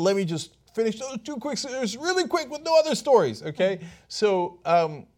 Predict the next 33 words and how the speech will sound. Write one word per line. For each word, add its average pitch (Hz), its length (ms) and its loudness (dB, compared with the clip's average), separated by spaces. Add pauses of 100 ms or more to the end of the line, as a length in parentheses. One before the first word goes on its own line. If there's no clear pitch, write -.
(480)
so 226 240 -4
of - 180 -6
course 262 520 -4
I 220 100 0
still - 300 -4
read 202 180 -2
the 190 60 -6
New 196 120 -6
York 202 300 -6
Times 190 500 -6
and 185 120 -4
all 196 160 -2
the 196 80 -2
other 190 180 -2
things, 180 680 -6
uh, 165 440 2
when 165 300 -6
in 170 340 -8 (160)
oh 160 160 2
five 156 440 -2
or 156 60 0
whenever 151 300 -2
Dave 147 300 -4
thinks 156 260 -6
I 151 100 -4
got 147 220 -4
corrupted 143 520 -6
<laughs> - 20 -20
by - 200 -4
the 151 120 -2
liberal, 143 640 0
the 131 120 -2
liberals, 143 840 -6